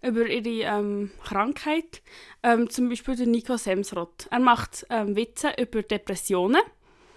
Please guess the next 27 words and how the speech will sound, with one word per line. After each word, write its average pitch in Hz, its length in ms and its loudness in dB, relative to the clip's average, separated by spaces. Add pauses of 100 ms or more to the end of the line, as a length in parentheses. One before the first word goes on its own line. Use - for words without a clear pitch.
(300)
Er 240 140 8
leidet 240 300 -2
selber 254 380 6
an 226 140 4
Depressionen. 294 800 6 (480)
Und 294 260 6
ein 262 60 -2 (120)
paar 269 240 12
Leute, 294 360 4
die 254 80 0
Depressionen 240 520 2
haben, 262 120 4
finden 233 220 2
es 208 120 -2
nicht 247 220 2
gut. 480 400 4 (500)
Und 294 180 8
Leute 311 200 8
mit, 294 180 8
andere 269 240 6
Leute 277 180 2
mit 269 140 0
Depressionen, 247 500 2
denen 240 160 4
hilft 214 340 -2
es - 60 -8
sogar. 175 340 -2